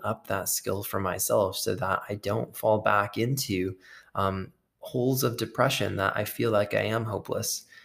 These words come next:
Because the thing about using these skills and, like, proving to yourself that not only you're worthy to do them every single day,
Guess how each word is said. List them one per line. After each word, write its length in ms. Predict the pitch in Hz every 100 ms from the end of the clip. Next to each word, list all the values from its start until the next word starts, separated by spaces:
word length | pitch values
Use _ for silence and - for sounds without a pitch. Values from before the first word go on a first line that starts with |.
| _ _
Because 500 | - 110 107 - -
the 100 | 110
thing 220 | - 151
about 340 | 160 127 120 110
using 320 | 113 117 104
these 200 | 101 -
skills 480 | - 117 98 95 -
and, 80 | 104
like, 200 | 104 -
proving 360 | 123 123 123 104
to 140 | 107
yourself 480 | 98 98 95 98 -
that 180 | 101 -
not 140 | 131
only 260 | 123 117 107
you're 200 | 101 104
worthy 500 | 160 117 117 98 95
to 140 | -
do 220 | - 127
them 180 | 143 95
every 220 | 95 101
single 300 | - 101 95
day, 300 | 90 92 90